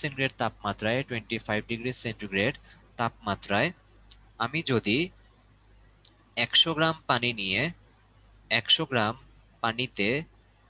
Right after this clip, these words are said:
যদি থার্টি ওয়ান পয়েন্ট সিক্স গ্রাম, আহ, কেএনও three, potassium nitrate মিশিয়ে একটি সম্পৃক্ত দ্রবণ তৈরি করি, তাহলেই তো সেটার কি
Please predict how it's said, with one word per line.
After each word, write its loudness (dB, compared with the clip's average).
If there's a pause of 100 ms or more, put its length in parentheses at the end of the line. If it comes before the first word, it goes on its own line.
(120)
যদি 0 (680)
থার্টি 0 (180)
ওয়ান 2 (140)
পয়েন্ট 0 (180)
সিক্স 0 (100)
গ্রাম, 2 (600)
আহ, 0 (140)
কেএনও 4
three, -2 (120)
potassium 0 (120)
nitrate 0 (160)
মিশিয়ে 4 (580)
একটি 0 (720)
সম্পৃক্ত -4 (140)
দ্রবণ 0 (160)
তৈরি -2
করি, -2 (1300)
তাহলেই 0
তো -2
সেটার 0
কি 0